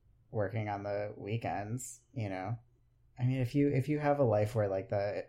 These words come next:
important people in your life that you spend time with are also flexible,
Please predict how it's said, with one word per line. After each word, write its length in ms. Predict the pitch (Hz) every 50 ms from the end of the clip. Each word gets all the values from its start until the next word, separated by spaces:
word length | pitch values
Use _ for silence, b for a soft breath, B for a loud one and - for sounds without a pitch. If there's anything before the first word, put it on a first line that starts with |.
| _ _ -
important 440 | 131 110 104 117 120 110 113 117 107
people 220 | 104 101 - 98
in 80 | 104 101
your 140 | 98 101 95
life 180 | 95 101 104
that 80 | - -
you 140 | 95 104 104
spend 320 | 104 - 107 101 104 101
time 240 | - 92 92 101 107
with 200 | 104 104 101 -
are 160 | 95 98 104
also 320 | - - 92 117 - 113 110
flexible, 760 | - - 101 98 - - 110 104 113 120 123 127 139 131 -